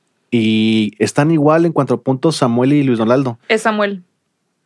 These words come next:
Speaker 1: <laughs> Bueno, pues, pero yo, yo pensé que Luis Donaldo iba a estar mucho más cerca en aquellas que habíamos vi-, habíamos visto, pues, este, encuestas ante-, anteriores en las que Luis Donaldo siempre se le pegaba mucho, y ya casi, casi a Claudia Sheinbaum, pues. Si vemos la encuesta de hoy,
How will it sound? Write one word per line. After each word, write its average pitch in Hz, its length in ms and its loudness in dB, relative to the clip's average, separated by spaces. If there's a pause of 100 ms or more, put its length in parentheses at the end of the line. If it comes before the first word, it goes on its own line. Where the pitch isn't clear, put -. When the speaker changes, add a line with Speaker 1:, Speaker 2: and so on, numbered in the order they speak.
Speaker 1:
<laughs> - 640 -2
Bueno, 135 260 2
pues, 143 160 0
pero 131 160 2
yo, 139 120 0
yo 147 180 0
pensé 175 220 0
que 175 240 2
Luis 131 180 0
Donaldo 127 220 2
iba 156 100 4
a - 20 -2
estar 151 160 0
mucho 156 240 0
más 131 180 0
cerca 151 380 0 (460)
en 123 140 0
aquellas 143 280 2
que 143 80 2
habíamos 135 280 0
vi-, 131 200 0
habíamos 123 300 2
visto, - 200 -2
pues, - 220 -2
este, 113 240 -2
encuestas 113 320 0
ante-, 123 180 0
anteriores 113 420 0
en 120 60 0
las 104 100 -2
que 101 100 -4
Luis 101 100 -2
Donaldo 107 220 0
siempre 117 280 -6
se 120 100 0
le 98 100 0
pegaba 98 320 0
mucho, 113 440 0 (440)
y 98 140 -4
ya 101 200 0
casi, 117 260 -2
casi 110 240 -4
a 113 40 0
Claudia 117 280 0
Sheinbaum, 127 340 -2
pues. 143 240 -2 (300)
Si - 180 -2
vemos 135 200 2
la 147 80 2
encuesta 135 320 0
de 135 100 2
hoy, 151 280 2